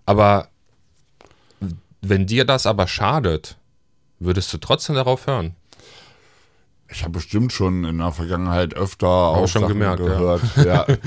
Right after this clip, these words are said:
Speaker 2: Aber, ähm, ich glaub, ich hab da meine Sichtweise schon was verändert, was
Speaker 1: Ja.
Speaker 2: das angeht. Ja.
Speaker 1: Weil zum Beispiel, wenn mir jetzt jemand sowas sagen würde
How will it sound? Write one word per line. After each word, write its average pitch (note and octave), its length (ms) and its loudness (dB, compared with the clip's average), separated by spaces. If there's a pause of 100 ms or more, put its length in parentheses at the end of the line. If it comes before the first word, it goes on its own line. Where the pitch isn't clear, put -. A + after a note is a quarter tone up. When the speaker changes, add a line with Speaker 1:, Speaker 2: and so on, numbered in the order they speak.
(260)
Speaker 2:
Aber, F2+ 680 0
ähm, E2+ 520 -4
ich F2 180 -12
glaub, F#2 240 0
ich - 160 -6
hab F#2+ 160 -6
da F2+ 180 0
meine G2 200 -2
Sichtweise G2 500 -2
schon G#2 220 -2
was G2 140 -2
verändert, F2+ 360 -2
was - 60 0
Speaker 1:
Ja. G#2 120 4
Speaker 2:
das F#2 120 -2
angeht. E2 420 -6
Ja. F2+ 200 -8 (120)
Speaker 1:
Weil G2 140 0
zum G2 140 -2
Beispiel, G2+ 580 2 (320)
wenn G2 240 0
mir G2 80 4
jetzt G#2 220 2
jemand F#2 300 0
sowas E2+ 260 -2
sagen G2 320 4
würde E2 360 -2